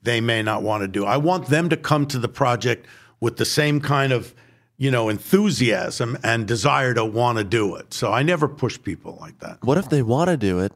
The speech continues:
Speaker 2: but they're afraid of doing it, like Warren?
Speaker 1: Well, you know, I pushed him to, to do it because he said he wanted to,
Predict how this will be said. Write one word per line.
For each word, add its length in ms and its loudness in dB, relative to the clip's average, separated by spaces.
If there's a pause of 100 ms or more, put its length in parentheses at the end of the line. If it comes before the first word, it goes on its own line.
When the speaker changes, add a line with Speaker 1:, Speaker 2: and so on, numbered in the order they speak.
Speaker 2:
but 220 -4
they're 400 -4 (120)
afraid 540 -4
of 100 -4
doing 240 -2
it, 160 -6
like 160 -10
Warren? 380 -6 (720)
Speaker 1:
Well, 480 0 (340)
you 320 0
know, 300 0
I 140 4
pushed 400 -2
him 480 0 (100)
to, 160 -2
to 180 -2
do 360 2
it 120 0
because 480 2
he 140 4
said 260 2
he 60 2
wanted 500 0
to, 260 -4